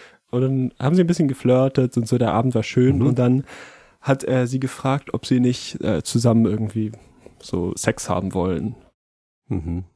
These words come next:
Speaker 1: Auf den, also n-, nicht so genau, aber halt so
Speaker 2: Genau.
Speaker 1: angedeutet,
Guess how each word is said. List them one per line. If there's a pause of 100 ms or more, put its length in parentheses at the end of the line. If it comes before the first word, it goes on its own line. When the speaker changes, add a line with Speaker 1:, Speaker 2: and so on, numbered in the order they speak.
(140)
Speaker 1:
Auf
den,
also (200)
n-,
nicht
so (240)
genau,
aber
halt
so
Speaker 2:
Genau.
Speaker 1:
angedeutet,